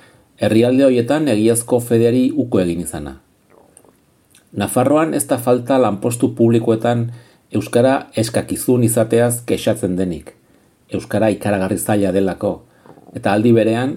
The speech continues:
gorrotoak ematen duen logika erabiliz, euskarari irri egiten dionik, ikaragarri erraza delako. Nunbait, solas bati K letra gehitzea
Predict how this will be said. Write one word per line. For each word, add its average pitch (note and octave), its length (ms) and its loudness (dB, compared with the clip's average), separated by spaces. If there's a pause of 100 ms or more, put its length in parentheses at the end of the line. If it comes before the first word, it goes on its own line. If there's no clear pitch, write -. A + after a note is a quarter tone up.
(220)
gorrotoak G2+ 760 0
ematen G2 320 -4
duen G2 260 0
logika G2 340 -2
erabiliz, G#2 500 0 (560)
euskarari C#3 500 2 (120)
irri C#3 200 4
egiten G#2 300 -2
dionik, F#2+ 560 -2
ikaragarri G#2 580 0
erraza G2+ 320 -2
delako. E2+ 420 -4 (680)
Nunbait, G#2 480 0 (420)
solas G#2+ 300 0
bati C3 560 4
K C3 140 0
letra A#2+ 360 2
gehitzea A2+ 420 0